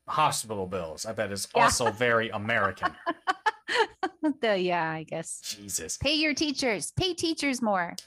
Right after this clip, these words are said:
Speaker 1: Yeah, really. My God. Well, even though back then, back in the two thousand eight-ish era,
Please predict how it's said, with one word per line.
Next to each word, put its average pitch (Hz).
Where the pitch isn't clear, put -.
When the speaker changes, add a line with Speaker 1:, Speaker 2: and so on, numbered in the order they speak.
Speaker 1:
Yeah, 214
really. 156
My 135
God. 117
Well, 208
even 220
though 196
back 156
then, 156
back 117
in 113
the 98
two -
thousand 107
eight-ish 127
era, 117